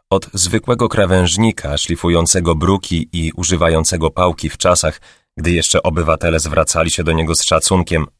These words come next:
albo strachem, per panie władzo. Obecnie miał trzydzieści pięć lat stażu. Przeszedł przez kilka wydziałów, dochrapał się stopnia podkomisarza, co uważał za osobisty sukces –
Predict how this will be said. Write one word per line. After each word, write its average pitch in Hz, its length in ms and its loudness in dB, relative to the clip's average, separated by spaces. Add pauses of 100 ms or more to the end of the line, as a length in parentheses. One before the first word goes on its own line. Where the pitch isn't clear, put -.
albo 76 260 -4
strachem, 87 580 -2 (360)
per 87 220 0
panie 101 300 2
władzo. 82 460 -2 (880)
Obecnie 113 560 2
miał 110 340 4
trzydzieści - 680 -2
pięć 101 260 -2
lat 80 180 -2
stażu. 73 560 -4 (420)
Przeszedł 78 440 0
przez - 260 -4
kilka 82 320 -2
wydziałów, 92 580 0 (380)
dochrapał 123 580 0
się - 180 0
stopnia 104 460 0
podkomisarza, 92 880 0 (280)
co - 240 0
uważał 95 440 0
za 90 240 2
osobisty 85 680 -2
sukces – - 540 -4